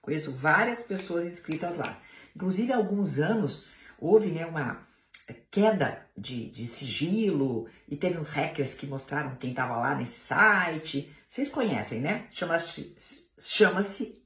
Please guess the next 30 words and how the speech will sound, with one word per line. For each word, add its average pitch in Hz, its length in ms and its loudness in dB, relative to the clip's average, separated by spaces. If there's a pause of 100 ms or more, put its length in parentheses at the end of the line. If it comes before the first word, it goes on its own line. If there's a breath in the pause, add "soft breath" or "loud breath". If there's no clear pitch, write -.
Ashley 226 640 -2
Madison. - 500 -6
Bom, - 320 -4
entrou 214 280 -2
nesse 247 260 -2
site, - 480 -10 (160)
tá? 262 280 0 (320 loud breath)
Esse 247 260 2
site - 520 -4 (240 soft breath)
nem 269 300 2
disfarça 214 560 -2
falando 202 240 0
em - 20 0
namoro. 196 680 2
É 185 80 -2
sexo 185 380 -4
mesmo, 220 320 0
sem 151 160 -8
compromisso, 208 580 -2
sem 190 160 -4
preliminar 170 520 -4
de 151 100 -6
conversa, 202 540 -2
saída 196 260 -2
pra 190 80 -8
café, 196 260 -2
et 220 100 -2
cetera. - 400 -4 (720 soft breath)
Bem, 214 220 6
querida, - 420 -6